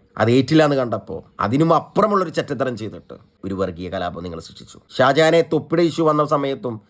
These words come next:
ഷാജഹാനെ തൊപ്പിക്കും ഷാജഹാനും പോസിറ്റീവായിട്ട് ഞാൻ സംസാരിച്ച ഒരാളാണ് ഞാൻ. പക്ഷേ ഇത്രയും ഒരു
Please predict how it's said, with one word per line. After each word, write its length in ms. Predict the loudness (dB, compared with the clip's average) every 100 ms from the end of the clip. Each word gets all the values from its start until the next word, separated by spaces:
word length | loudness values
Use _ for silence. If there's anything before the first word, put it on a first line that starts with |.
| _ _ -4
ഷാജഹാനെ 560 | -2 0 0 -2 -4 -10 _ _ -12
തൊപ്പിക്കും 580 | -10 -4 -4 -4 -8 -6
ഷാജഹാനും 720 | -6 -2 -2 -2 -4 -6 _ _ _
പോസിറ്റീവായിട്ട് 600 | -6 -4 -6 -6 -4 -2
ഞാൻ 80 | -4
സംസാരിച്ച 420 | -6 -8 -10 -10
ഒരാളാണ് 360 | -12 -12 -14 -18
ഞാൻ. 180 | -20 -18 -10
പക്ഷേ 140 | -8
ഇത്രയും 340 | -8 -2 0
ഒരു 80 | 0